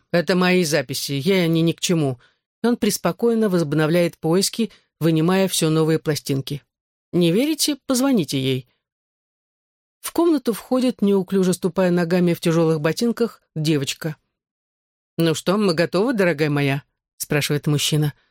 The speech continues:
"До свидания. Надеюсь, все у вас пойдет хорошо". "До свидания, Теодора. Не волнуйся, к купанию мы вернемся".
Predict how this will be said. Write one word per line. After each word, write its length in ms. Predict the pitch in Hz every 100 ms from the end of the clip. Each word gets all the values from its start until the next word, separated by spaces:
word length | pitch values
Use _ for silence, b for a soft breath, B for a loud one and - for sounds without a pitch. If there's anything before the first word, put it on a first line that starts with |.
| _ _ _ -
"До 80 | 262
свидания. 580 | - 247 196 175 202 185 _ _ _ -
Надеюсь, 300 | 220 233 262
все 220 | - 233
у 40 | 214
вас 160 | 190
пойдет 380 | - 175 165 165
хорошо". 420 | - 147 - 139 - _ _ _ _ _ -
"До 100 | 175
свидания, 460 | 170 170 190 196 180
Теодора. 480 | 156 143 143 139 - _ _ _ _ -
Не 100 | 180
волнуйся, 460 | 175 233 285 285
к 60 | -
купанию 580 | 214 180 190 226 269 254
мы 180 | 190
вернемся". 640 | 196 202 175 151 147 160